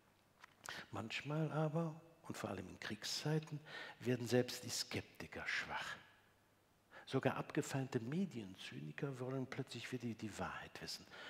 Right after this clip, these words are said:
Plötzlich traut man den Bildern der eingespannten Journalisten, verwackelt und unscharf wie denjenigen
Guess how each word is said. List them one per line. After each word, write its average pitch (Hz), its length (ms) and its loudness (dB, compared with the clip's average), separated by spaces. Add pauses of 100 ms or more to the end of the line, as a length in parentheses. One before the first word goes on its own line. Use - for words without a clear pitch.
(240)
Plötzlich - 520 0
traut - 440 -2
man - 200 -6 (520)
den 104 160 0
Bildern 131 460 4 (800)
der 95 300 0 (340)
eingespannten 98 800 -4
Journalisten, 92 800 -6
verwackelt - 800 -4
und - 160 -12
unscharf 117 500 -2
wie 95 100 -6
denjenigen 104 560 2